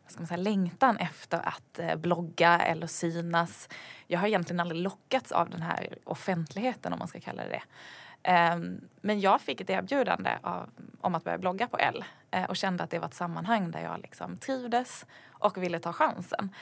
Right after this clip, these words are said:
Så det var egentligen en slump att jag, jag började. Och sen gick det väldigt fort. Jag hade ju ett annat jobb och, eh, hade väl egentligen inga planer på att bli bloggare på heltid.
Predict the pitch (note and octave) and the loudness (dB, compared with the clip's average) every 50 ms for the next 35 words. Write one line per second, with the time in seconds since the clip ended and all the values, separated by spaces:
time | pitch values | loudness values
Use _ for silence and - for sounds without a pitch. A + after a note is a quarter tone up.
0 | - - - - - - G3 F#3+ A3+ A#3+ G#3+ F3+ E3 - E3+ E3+ F3 E3 D3+ - | -18 -20 -20 -14 -6 -4 0 2 2 4 2 2 0 -4 -6 -6 -6 -6 -6 -4
1 | - C4 A#3+ - F3 E3+ - G3 F3+ - F3+ F2 F3 F#3+ F3+ F3 - - _ _ | -4 -4 -4 -4 -6 -8 -8 -8 -8 -4 -4 -2 -2 -4 -6 -10 -14 -20 _ _
2 | - F3+ F3 F3+ F#3 F3 F#3+ A#3 B3+ A#3+ - - - - _ - F#3+ - G#3 B3+ | -10 -6 -4 -4 -4 -4 -4 -4 -2 -2 -4 -4 -4 -8 _ -6 -4 -2 -2 -2
3 | D#4+ - - - - - F2 - - - - - - - - - - - - - | -2 -4 -4 -6 -4 -4 -4 -4 -6 -8 -8 -10 -10 -10 -16 -20 -20 -20 -20 -20
4 | - - - - _ _ - - F3+ A3 G#3 F#3 A3+ B3 A#3 - F3+ F3 E3 - | -20 -20 -20 -20 _ _ -6 0 2 2 2 2 -4 -4 -4 -4 -4 -4 -6 -6
5 | G3 G#3 G3 F3 D#3+ D#3+ - - D#3 - - _ _ - - E2 E2 - - E3+ | -6 -6 -6 -6 -8 -10 -12 -12 -12 -14 -18 _ _ -12 -10 -10 -8 -10 -10 -12
6 | - - E3+ E3 D#3+ D#3+ D#3+ E3 E3 D#3+ E3+ D3+ - G#3+ G#3 F#3+ E3+ D#3 D3 - | -6 -6 -6 -6 -6 -8 -8 -8 -8 -10 -10 -8 -6 -4 -4 -2 -4 -4 -6 -6
7 | - E3+ D#3+ D#3+ F#3+ G3+ - E3 E3 - - E3 - - - E3+ E3 E3 D#3+ D#3+ | -6 -4 -4 -4 -4 -4 -4 -6 -6 -6 -6 -6 -6 -2 -2 -2 -2 -2 -4 -6
8 | D#3 D#3 - E3 E3+ E3+ F3 F3+ - - - - - | -6 -8 -8 -8 -6 -6 -8 -8 -8 -10 -10 -10 -12